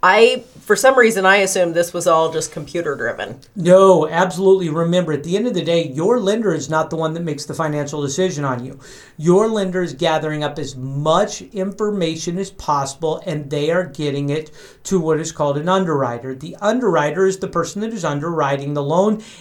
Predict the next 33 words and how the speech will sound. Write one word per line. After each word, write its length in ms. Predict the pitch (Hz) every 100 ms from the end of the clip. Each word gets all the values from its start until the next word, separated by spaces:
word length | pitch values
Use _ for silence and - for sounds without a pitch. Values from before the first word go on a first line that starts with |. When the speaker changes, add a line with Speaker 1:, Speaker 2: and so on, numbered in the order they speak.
| -
Speaker 2:
and 280 | 180 175
they 180 | 160 156
are 160 | 175 175
asking 380 | 151 151 165 147
all 140 | 147
the 180 | 160 165
questions 420 | 151 139 147 139
for 140 | 147
the 140 | 147 165
investor. 600 | 170 208 226 - 190 - - _ _ _ _ _ _ _ _ _ - -
If 180 | 190
the 140 | 196 185
underwriter 460 | 226 269 254 196
comes 200 | 190 185
back 220 | 147 180 185
and 100 | 185
asks 220 | 175 175
a 60 |
question 500 | - 208 233 - 160
that 160 | 147 151 - - -
we 240 | 165 180
didn't 340 | 190 214 202 160
know 260 | 165 220
or 180 | 262 160
they 300 | - 160 190
found, 640 | - - 160 170 208 220 - - _
that's 360 | - 156 - -
not 220 | 180 180
a 60 | 170
good 240 | 160 175
thing. 260 | - 131 113 - _ _ _ _ _ _ _ -
So 240 | 135 180 170
please 640 | - - 269 190 165